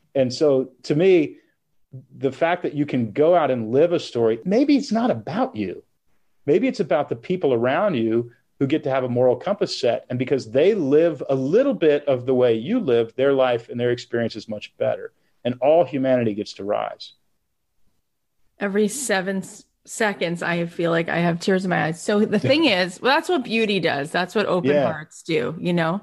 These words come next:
Speaker 1: Well, that's what great stories do. You know, and even as I read through, you know, your bio and, and the description of your podcast and all that you've built,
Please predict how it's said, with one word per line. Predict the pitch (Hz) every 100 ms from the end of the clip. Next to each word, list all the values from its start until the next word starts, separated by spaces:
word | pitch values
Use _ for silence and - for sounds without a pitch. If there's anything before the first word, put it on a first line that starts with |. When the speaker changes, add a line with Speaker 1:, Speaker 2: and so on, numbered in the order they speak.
| -
Speaker 1:
Well, | 233
that's | 277 269
what | 214
great | 170
stories | - 202 247 233 120
do. | 113 104 - - -
You | 165
know, | 175
and | 170
even | 196 202 185
as | 170 160
I | 147 -
read | 123 151 147
through, | 147 135 127 123 - _ -
you | 127
know, | 117
your | 120 123
bio | 127 135 151 151 143 131
and, | 113 110
and | 117 110
the |
description | 104 - 151 151 131
of | 127
your | 123
podcast | - 131 120 127 120 107 113
and | 110
all | 123
that | 113
you've | 104 107 104
built, | 131 151 120 -